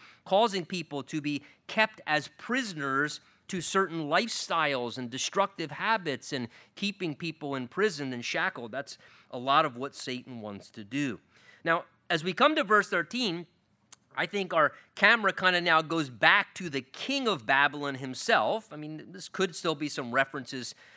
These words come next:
to Lucifer, the devil, but it seems now he kinda starts to come back to the present day again, to the king of Babylon in verse eighteen, "All the kings of the nations,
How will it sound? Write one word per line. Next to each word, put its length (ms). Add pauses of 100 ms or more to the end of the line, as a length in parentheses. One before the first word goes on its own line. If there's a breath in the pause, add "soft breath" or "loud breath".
(220 loud breath)
to 120
Lucifer, 560
the 140
devil, 400
but 120
it 80
seems 380
now 160
he 80
kinda 240
starts 380
to 80
come 240
back 480 (380 soft breath)
to 80
the 120
present 560
day 300
again, 400
to 60
the 100
king 240
of 140
Babylon 760
in 120
verse 260
eighteen, 440
"All 280
the 100
kings 400
of 60
the 100
nations, 720